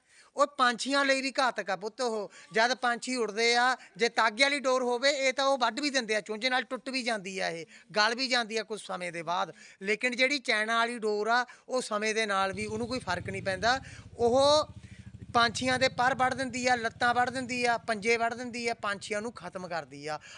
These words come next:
ਆਮ ਇਨਸਾਨਾਂ ਨੂੰ ਖਤਮ ਕਰਦੀ ਆ। ਦੇਖਿਆ ਤੁਸੀਂ ਖਬਰਾਂ ਕਈ ਦੇਖਦੇ ਆ, ਆ ਹੁਣ ਕਰਾਲੀ ਤਿੰਨ ਚਾਰ ਕੇਸ ਹੋਏ ਆ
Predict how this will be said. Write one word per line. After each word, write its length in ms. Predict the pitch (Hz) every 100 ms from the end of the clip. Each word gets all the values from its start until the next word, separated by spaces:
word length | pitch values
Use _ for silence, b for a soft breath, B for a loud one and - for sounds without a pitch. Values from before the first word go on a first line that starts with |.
| B
ਆਮ 280 | 214 220 233
ਇਨਸਾਨਾਂ 540 | - 208 196 196 196
ਨੂੰ 120 | 202 196
ਖਤਮ 280 | 196 196
ਕਰਦੀ 380 | 196 190 170 185
ਆ। 60 | 190
ਦੇਖਿਆ 260 | 185 196
ਤੁਸੀਂ 140 | 294 277
ਖਬਰਾਂ 340 | 226 208 208
ਕਈ 220 | 196 226
ਦੇਖਦੇ 420 | 240 240 202 208 214
ਆ, 80 | 208 B B
ਆ 60 | 208
ਹੁਣ 160 | 220
ਕਰਾਲੀ 400 | 208 208 190 202
ਤਿੰਨ 280 | 214 214 202
ਚਾਰ 280 | 202 185 180
ਕੇਸ 280 | 190 180 180
ਹੋਏ 300 | 156 147
ਆ 100 | 156